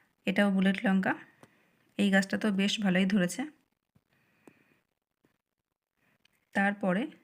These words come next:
এটা হচ্ছে আর একটা কালো লঙ্কার গাছ। এই গাছটা কিন্তু বেশি বড় হয়েছে, লঙ্কাটা এখনো সেভাবে ধরেনি, ধরবে আস্তে আস্তে।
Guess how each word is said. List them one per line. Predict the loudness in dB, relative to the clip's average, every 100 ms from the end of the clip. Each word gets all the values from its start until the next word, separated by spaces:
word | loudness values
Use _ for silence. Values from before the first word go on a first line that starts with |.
| _ _ _ _ _
এটা | -2 0 0
হচ্ছে | -2 -6 -8 -10 _ -20 -20 _ _ 0
আর | 0
একটা | 0 -2 2
কালো | 2 2 2
লঙ্কার | 0 0 0 0
গাছ। | -2 -4 -18 _ -4
এই | 2 2
গাছটা | 2 0
কিন্তু | -2 0 0
বেশি | 0 0 2
বড় | 4 4
হয়েছে, | 2 0 -4 -12 -20 -20 -20 0 2
লঙ্কাটা | 4 2 -4
এখনো | -2 0
সেভাবে | 2 2 2 4
ধরেনি, | 4 4 2 -6 _ _ -2
ধরবে | 0 2 0
আস্তে | 0 -2 -4
আস্তে। | -4